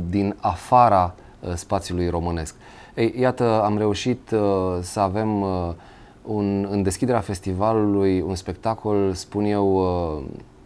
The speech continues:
vedetă, uh, al Teatrului Național din Belgrad. Am numit aici Henric al șaselea. Este un spectacol care s-a jucat într-o,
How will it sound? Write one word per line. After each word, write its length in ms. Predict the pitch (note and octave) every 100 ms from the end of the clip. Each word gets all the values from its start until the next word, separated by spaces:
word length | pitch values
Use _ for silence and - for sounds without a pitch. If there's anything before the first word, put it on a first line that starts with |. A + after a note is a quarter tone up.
| - - - - -
vedetă, 640 | F#2+ G2 F#2 G#2 G2+ F2 - - - - -
uh, 600 | G2+ F#2 F2 F2 E2+ D#2 -
al 220 | - F#2+ F#2 -
Teatrului 380 | A#2 A#2 A#2+
Național 500 | A2 G2 - G2+ G#2
din 240 | F#2+ F#2 F2
Belgrad. 480 | F2 A2 G2 F2 E2 - -
Am 100 | F2
numit 280 | F#2 G#2
aici 280 | G#2 G2+ G2
Henric 300 | A2 A2 G2+
al 120 | F2+
șaselea. 580 | E2 - G#2+ - G2 E2+ - - -
Este 160 | - G2+
un 60 |
spectacol 460 | F2+ F#2 - G#2+ A#2
care 180 | G#2+ G2+
s-a 160 | -
jucat 540 | F2 F2 G#2 G#2+ - - - - -
într-o, 1040 | G2+ G2+ G2 G2 G2 F#2+ F#2 F2+ E2+ E2